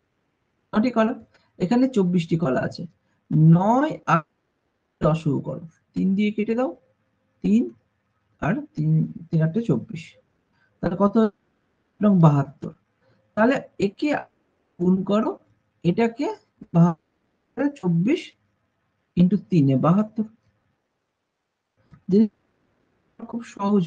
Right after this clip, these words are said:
হয়ে যাবে। কিরকম? আমাকে কি বলেছে? দুই ডজন কত টাকায় বিক্রি করতে হবে, তাই তো? আহ, একটির করলেও হবে, এমন না যে একটির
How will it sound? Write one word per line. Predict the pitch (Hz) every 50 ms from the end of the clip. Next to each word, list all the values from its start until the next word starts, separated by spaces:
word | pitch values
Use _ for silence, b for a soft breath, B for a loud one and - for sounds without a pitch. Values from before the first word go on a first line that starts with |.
| 175
হয়ে | 135 123 117 -
যাবে। | - - - 170 160 - _
কিরকম? | - 254 285 262 - - - - - - _ _ _ _ _ _ _ _ _ _ _ _ _ _ _ _ _ _ _ _ - - _ _ _ _ _ _ _ -
আমাকে | 196 226 240 - 277 - -
কি | 294 247 233
বলেছে? | 190 180 165 175 165 175
দুই | 214 233 233 208
ডজন | 247 247 262 285 277 262 214
কত | 202 208 247 240 247
টাকায় | 240 240 247 262 254 226 233
বিক্রি | 233 226 247 226 208 175
করতে | 160 - - 170
হবে, | - - - -
তাই | - 220 311
তো? | 311 - - _ _ _ _ _ _ _ _ _ _ _ _ _ _ _ _ _ _ _ _ _ _ -
আহ, | - - - - - - - - - - - - - - - _ _ _ _ _ _ _ _ _ _ _ _ _ _ _ _ _ _ _ _ _ _ _ _ _ _ _ _ _ _ _ _ _ _ _ _ _ _ _ _ _ _ _ _ _ _ _ 508 539 523 494 _ _ _ _ _ _ _ _ _ _ _ _ _ _ _ _ _ _ _
একটির | - 320 311 - 403 359 359 -
করলেও | 359 339 339 330 320 220
হবে, | 165 135 127 - - - - -
এমন | 165 214 247 254 233 233
না | 240 240 226
যে | 226 214 208
একটির | - - 202